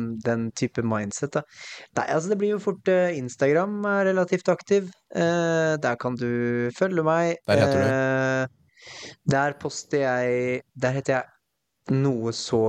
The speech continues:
Speaker 1: gøy som I am
Speaker 2: Mm.
Speaker 1: Martin Bjerke. Jeg hadde veldig lyst til å ikke ha I am, for jeg synes det er så kleint. Eh, men da måtte det bli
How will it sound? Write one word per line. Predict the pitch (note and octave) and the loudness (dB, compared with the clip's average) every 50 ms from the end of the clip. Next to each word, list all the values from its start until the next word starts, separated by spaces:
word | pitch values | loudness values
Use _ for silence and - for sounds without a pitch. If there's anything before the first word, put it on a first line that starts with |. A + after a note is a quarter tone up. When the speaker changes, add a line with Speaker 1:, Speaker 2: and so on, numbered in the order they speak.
| A2 G#2+ | 0 0
Speaker 1:
gøy | A2 G#2+ G#2+ G#2+ G#2 | -2 -2 -2 -2 -2
som | - A#2+ A#2 A#2 - - | 0 -2 -2 -2 -2 -2
I | A2 G#2+ A2 A2+ A2 | -2 0 0 0 0
am | G2+ G2 G#2 G#2+ G#2 | 0 0 0 2 2
Speaker 2:
Mm. | F#2+ | 2
Speaker 1:
Martin | G#2 G2 - _ - A2 A2 G#2+ | 2 2 0 _ -4 -2 -2 0
Bjerke. | G#2+ A2 A2 G#2 - - - C3+ D3 D#3+ F3 | 0 -2 -2 -4 -6 -4 -2 -2 -2 -2 -6
Jeg | _ - - - - - - - | _ -18 -18 -16 -16 -18 -14 -2
hadde | - D3 D3 D3+ C#3+ | 0 2 2 2 0
veldig | D3 C3+ B2+ C3 B2+ | -2 -4 -2 -4 -4
lyst | B2+ B2 - - | -6 -6 -2 -2
til | C#3+ | -2
å | D3 | -2
ikke | - - - C#3+ B2 | -2 -4 -2 -2 0
ha | A#2+ B2 A#2+ - B2 A#2 A#2 A#2 | 2 0 -2 0 -2 -2 -2 0
I | A#2+ A#2+ | 0 0
am, | A#2+ D3 F3+ | 0 -2 -2
for | F3+ E3+ C#3+ | -2 -2 -4
jeg | B2+ | -2
synes | - C3 B2 C3 | -4 -6 -4 -4
det | A#2+ | -4
er | A2+ A#2+ | -4 -6
så | - _ - | -12 _ -8
kleint. | - - C3 B2 A#2+ C3 F3 A3 A#3 A3 _ - - - - - A#2+ A#2 - - - _ - | -4 -2 0 0 0 0 -2 -4 -6 -10 _ -20 -20 -20 -18 -16 -16 -16 -16 -18 -18 _ -2
Eh, | C#3 C3+ B2+ B2+ B2 B2 B2 B2 B2 B2 B2 B2 B2 D#3 | 0 2 2 2 2 0 0 -2 -2 -2 -4 -4 -6 -8
men | - C#3 C#3+ C#3 | -6 -4 -2 0
da | C#3 C3+ C3+ | 0 0 0
måtte | C3+ B2+ C#3 C#3+ | -2 -8 -6 -6
det | C#3 C3 | -4 -2
bli | C3 C3 | -2 -2